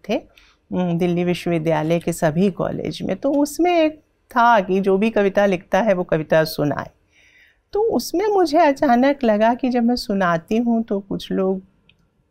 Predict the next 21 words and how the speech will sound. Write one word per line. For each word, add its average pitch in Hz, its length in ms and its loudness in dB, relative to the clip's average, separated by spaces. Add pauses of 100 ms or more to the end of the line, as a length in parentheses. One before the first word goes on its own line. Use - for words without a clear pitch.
उसको 226 480 -2 (1120)
मुझे 226 300 2 (180)
अलग 202 360 2
तरह 160 260 0
से 156 200 -2
देखते 147 480 -6
हैं, 151 180 -6
मतलब 165 440 -6 (460)
मुझे 202 220 0
ऐस-, 208 260 -2 (240)
वो 214 220 0
लोग 240 260 2 (1800)
उसको, 262 680 -2
मतलब 262 220 -2
मुझे 262 460 0 (200)
अलग 262 340 2
से 311 200 -2
हो-, - 260 -6
कवि 233 200 2
होना, 285 340 2
कोई 285 400 -2